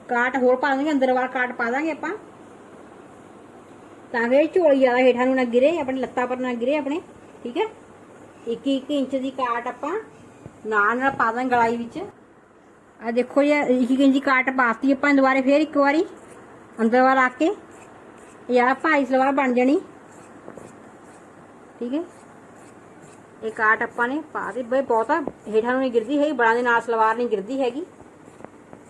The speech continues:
ਸੈੱਟ ਰਹਿੰਦੀ ਹੈ ਜੀ ਇਹ, ਠੀਕ ਹੈ। ਇੱਦਾਂ ਕਾਟ ਪਾਤੀ ਆਪਣੀ।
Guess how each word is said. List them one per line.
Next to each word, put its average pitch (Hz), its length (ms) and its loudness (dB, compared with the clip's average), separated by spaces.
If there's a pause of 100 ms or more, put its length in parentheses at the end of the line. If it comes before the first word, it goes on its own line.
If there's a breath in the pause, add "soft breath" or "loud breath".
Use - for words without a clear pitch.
ਸੈੱਟ 208 220 -4
ਰਹਿੰਦੀ 240 360 -4
ਹੈ 277 60 -2
ਜੀ 262 160 -8
ਇਹ, 269 160 -4 (440)
ਠੀਕ 240 160 -12
ਹੈ। 320 80 -4
ਇੱਦਾਂ 240 180 -4
ਕਾਟ 233 260 -4
ਪਾਤੀ 233 420 -4
ਆਪਣੀ। 285 140 0